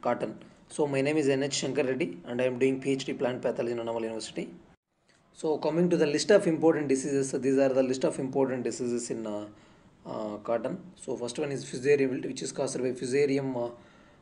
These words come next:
uh, oxysporum, Pharma specialis, Vasinfectum, and, uh, anthracnose, which is caused by Caltrotrichum capsicii, Cercospora leaf spot, which is caused by Cercospora gossypina, and then rust,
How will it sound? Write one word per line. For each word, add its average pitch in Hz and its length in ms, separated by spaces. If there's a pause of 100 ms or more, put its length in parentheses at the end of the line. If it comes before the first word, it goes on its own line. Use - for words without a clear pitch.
(120)
uh, 131 240
oxysporum, 139 640
Pharma 135 300
specialis, 131 580
Vasinfectum, 131 680 (460)
and, 127 340
uh, 120 300
anthracnose, 135 720 (240)
which - 160
is 151 140
caused 123 300
by 131 100
Caltrotrichum 123 680 (180)
capsicii, 120 580 (320)
Cercospora 151 680
leaf 123 140
spot, - 280
which 131 160
is 131 80
caused 127 240
by 123 60
Cercospora 127 800 (360)
gossypina, 127 680
and 123 180
then 123 160
rust, 135 420